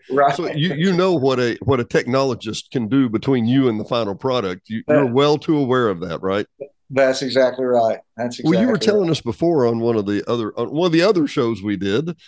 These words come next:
Speaker 2: uh,
Speaker 1: Yeah.
Speaker 2: you were telling us about the, um, uh, the, the way you guys sing, uh, sing the trio with each other.
Speaker 1: Yeah.
Speaker 2: And a lot of
Speaker 1: Yeah.
Speaker 2: times when there's three or four different songwriters, or, you know,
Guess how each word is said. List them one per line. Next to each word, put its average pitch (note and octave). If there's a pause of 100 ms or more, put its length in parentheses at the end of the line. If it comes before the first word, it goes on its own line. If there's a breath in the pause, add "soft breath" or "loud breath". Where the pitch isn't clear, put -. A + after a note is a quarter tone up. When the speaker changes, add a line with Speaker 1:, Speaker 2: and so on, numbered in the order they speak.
(160 soft breath)
Speaker 2:
uh, C#3
Speaker 1:
Yeah. C3
Speaker 2:
you E3
were G3
telling D#3
us C#3
about A2
the, A2+
um, G2 (480)
uh, E2+
the, A2
the C3+
way C#3
you C#3
guys C3
sing, B2+ (140)
uh, G#2+
sing A#2+
the G2+
trio F3
with F2
each F2
other. E2 (160 loud breath)
Speaker 1:
Yeah. -
Speaker 2:
And F#3+
a G#3
lot B3+
of G3
Speaker 1:
Yeah. F3+
Speaker 2:
times D3
when D3
there's C#3+
three C#3+
or C#3
four B2
different A2
songwriters, G2+
or, G2+
you B2+
know, A2+